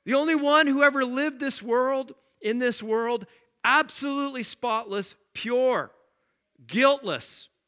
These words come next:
without any spot of sin. He hung upon a cross, and the Word of God says he became sin for us. You know, in Second Corinthians five and verse twenty-one,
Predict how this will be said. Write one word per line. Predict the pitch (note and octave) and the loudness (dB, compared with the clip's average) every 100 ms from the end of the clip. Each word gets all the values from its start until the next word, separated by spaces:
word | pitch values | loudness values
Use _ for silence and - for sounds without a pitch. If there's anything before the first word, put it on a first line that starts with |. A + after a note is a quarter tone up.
| _ _ _ _ _ | _ _ _ _ _
without | D#3+ G#3 - A#3+ C4 B3 | -4 -4 0 2 4 4
any | C4 C#4 | 2 0
spot | A#3 - - B3 B3+ | -4 -6 -4 -4 -2
of | A#3 | -4
sin. | - A3 E3 C3 G#2 _ _ _ _ _ _ _ _ _ _ _ _ _ _ _ _ _ _ _ _ _ | -4 -4 -6 -8 -14 _ _ _ _ _ _ _ _ _ _ _ _ _ _ _ _ _ _ _ _ _
He | F3+ | -8
hung | F#3 A3 A#3+ | -4 -4 -4
upon | A3+ A#3 G#3+ | -6 -8 -8
a | |
cross, | G#3+ G3 G3 D#3 C#3 - - _ _ _ _ _ _ _ _ | -10 -12 -10 -12 -14 -16 -16 _ _ _ _ _ _ _ _
and | D#3 | -8
the | D#3+ | -6
Word | D#3 A3 A3 | -4 -4 -4
of | G#3 | -6
God | G#3 A3 | -10 -10
says | - G3+ F#3+ | -8 -8 -8
he | F3 | -12
became | D#3+ - F3 F#3 | -12 -12 -12 -10
sin | E3+ - - E3 D3+ G#2 G2 _ _ _ _ _ _ _ _ | -10 -10 -10 -10 -12 -16 -20 _ _ _ _ _ _ _ _
for | - C#3 - | -20 -18 -16
us. | D#3+ D3 - - _ _ _ _ _ _ _ _ _ _ _ | -16 -14 -16 -18 _ _ _ _ _ _ _ _ _ _ _
You | G3 | -4
know, | A3+ | -2
in | A3 | -2
Second | - C4 C#4 | -4 -4 -6
Corinthians | A#3 B3 - A3+ G#3+ - | -8 -8 -6 -8 -8 -8
five | G3 G3 G#3+ G3 | -8 -6 -6 -8
and | E3 | -10
verse | F#3+ - | -10 -10
twenty-one, | - G#3 G3+ F#3 G3 G3+ | -10 -10 -8 -6 -6 -8